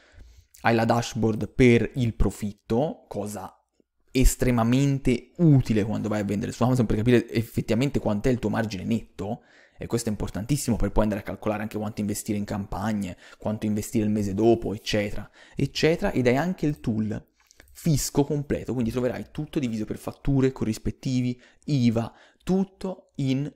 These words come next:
du-, in tre click, veramente tre click e hai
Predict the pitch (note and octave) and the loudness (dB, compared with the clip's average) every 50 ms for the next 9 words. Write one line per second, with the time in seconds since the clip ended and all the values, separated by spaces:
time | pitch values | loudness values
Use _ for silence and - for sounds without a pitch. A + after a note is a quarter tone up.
0 | _ _ - C#3 B2 B2+ C3 - - - D3+ D3+ C#3 - - - - A2+ F2+ - | _ _ -8 -4 -4 -2 -4 -4 -4 -4 -4 -2 0 0 0 2 2 0 -2 -2
1 | _ - - - - - B2+ C#3 A#2 F2+ D#2+ - - - C3+ C3+ - - E3+ F#3 | _ -14 -20 -14 -6 -4 -2 -2 -2 -4 -6 -6 -4 -4 -4 -4 -4 -6 -6 -6
2 | - - - - - - - B2+ B2 A2 A2 A2 | -8 -8 -10 -10 -8 -4 0 0 0 2 0 -2